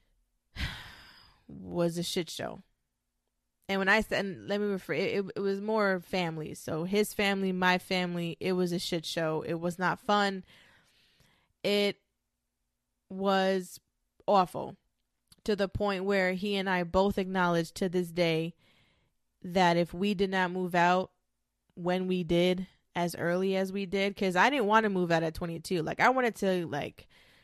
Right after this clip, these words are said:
stack my money up. I wanted to be in a better situation. <sighs> But he and I both acknowledged that if we did not move out when we did, we probably wouldn't be together. And, you know,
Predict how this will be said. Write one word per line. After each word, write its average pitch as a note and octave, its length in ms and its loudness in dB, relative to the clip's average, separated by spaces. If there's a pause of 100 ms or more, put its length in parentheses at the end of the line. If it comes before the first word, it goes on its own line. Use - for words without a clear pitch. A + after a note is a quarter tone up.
stack - 360 2
my - 120 -6
money B3 360 2
up. G#3+ 380 6
I F#3+ 100 4
wanted F3+ 420 -2
to F3 340 -2
be F3 100 -4
in F3 80 -6
a E3+ 60 -4
better E3+ 240 0
situation. A3 1080 0 (1000)
<sighs> - 340 -6
But F#3+ 160 2
he A#3+ 160 0
and B3 100 0
I B3 120 4
both A3 280 0
acknowledged F#3+ 480 0
that F3+ 120 0
if E3+ 260 -2
we G3 220 -4
did G3+ 140 -2
not F#3+ 200 0
move F3+ 160 -4
out F3 200 4
when E3+ 120 -4
we E3+ 120 -6
did, G3 340 0
we F#3 120 -2
probably F3 280 2
wouldn't D#3+ 200 -6
be D#3+ 80 -6
together. - 400 -12 (1800)
And, G3+ 560 0 (500)
you G3+ 180 -4
know, F3+ 420 -2